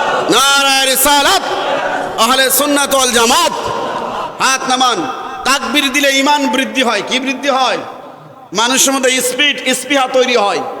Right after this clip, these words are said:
এই জন্য ঘন ঘন তাকবীর দিতে হবে। শাহজালাল শাহ রহমাতুল্লাহ আলাই আল্লাহু আকবরের তাকবীর দেওয়ার সাথে সাথেই গুরু গোবিন্দ রাজার বিল্ডিং ভাঙ্গা চুরমার হয়ে গেছিল। মুসলমানদের কণ্ঠের তাকবীরের অনেক দাম, অনেক দাম।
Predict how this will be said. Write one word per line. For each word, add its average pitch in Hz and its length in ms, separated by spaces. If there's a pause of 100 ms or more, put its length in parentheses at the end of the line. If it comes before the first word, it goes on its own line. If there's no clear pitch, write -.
(140)
এই 220 160
জন্য 247 180 (140)
ঘন 240 200
ঘন 269 160 (140)
তাকবীর 247 280
দিতে 233 180
হবে। 226 240 (400)
শাহজালাল 262 500
শাহ 269 160
রহমাতুল্লাহ 262 560
আলাই 240 200 (380)
আল্লাহু 285 420 (100)
আকবরের 285 380
তাকবীর 294 420
দেওয়ার 285 280
সাথে 277 340
সাথেই 277 340 (320)
গুরু 277 200
গোবিন্দ 269 380
রাজার 262 320
বিল্ডিং 254 400
ভাঙ্গা 247 300 (320)
চুরমার 302 460
হয়ে 269 200
গেছিল। 196 260 (1120)
মুসলমানদের 294 720 (100)
কণ্ঠের 277 360 (120)
তাকবীরের 262 520
অনেক 302 200 (120)
দাম, 330 460 (680)
অনেক 359 240 (140)
দাম। 359 400